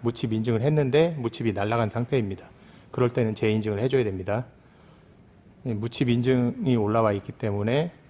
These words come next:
정렬을 해야 됩니다. 유지보수에서 헤드 정렬을 누릅니다.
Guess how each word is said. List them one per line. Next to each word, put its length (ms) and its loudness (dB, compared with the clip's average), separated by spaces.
정렬을 420 2
해야 180 2
됩니다. 440 -2
유지보수에서 920 -2
헤드 140 2
정렬을 440 0
누릅니다. 600 -4